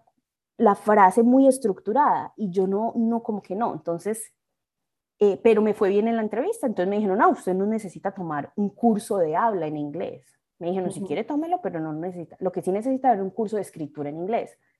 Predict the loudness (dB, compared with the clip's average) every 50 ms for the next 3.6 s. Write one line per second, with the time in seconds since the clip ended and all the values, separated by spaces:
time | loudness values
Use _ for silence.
0 | _ _ _ -4 -2 0 0 0 -2 -4 -6 -4 -4 -4 -4 -4 -4 -2 0 0
1 | 0 0 0 0 -2 0 2 2 2 0 -2 -4 -6 -10 -6 -6 -6 -6 -6 -6
2 | -6 -4 -4 -4 -4 -4 -4 -2 0 0 0 0 -2 0 0 0 2 2 0 0
3 | -2 -2 -4 0 2 4 4 4 2 -2 -10